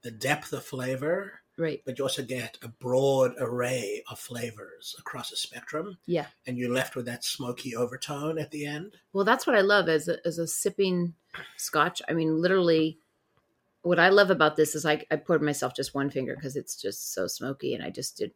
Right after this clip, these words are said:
Speaker 2: I don't want, I don't need a lot. What the idea is, is I drink it, and then it, it lasts, right? It,
Speaker 1: Right.
Speaker 2: it just lingers.
Speaker 1: Yes.
Speaker 2: And then usually when I need another taste is when it's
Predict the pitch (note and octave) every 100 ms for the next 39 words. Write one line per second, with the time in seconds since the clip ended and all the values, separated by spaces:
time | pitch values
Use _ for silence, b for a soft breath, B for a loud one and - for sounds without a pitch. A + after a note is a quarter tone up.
0 | - C#3+ D3 A#2+ - _ _ _ D3 C3
1 | - B2 A#2+ D#3+ F#3 - - - D3+ C3+
2 | C3+ D3 F3 F3+ - C3+ A#2+ C3 C3+ G2+
3 | C3+ - b b b _ _ - F#3 G3+
4 | A#3 B2+ F2+ - _ E3+ E3 E3 E3 D#3+
5 | D3 - - _ _ _ _ _ _ _
6 | _ _ _ F#3 E3+ F3+ E3 G2+ - D#3+
7 | D3 F#3 - C#3+ - F3 E3+ F3 - -
8 | F#3 G3+ - - - - C#3 A2+ - -
9 | - G3 G3+ F#3 F3 F3+ F#3 F#3 - _
10 | _ _ - - G3 G3+ G3+ F#3+ F3+ F#3
11 | F3+ F#3 F3+ F3+ G#3 G3+ F#3+ C#3+ D#3+ D#3+
12 | D#3 - -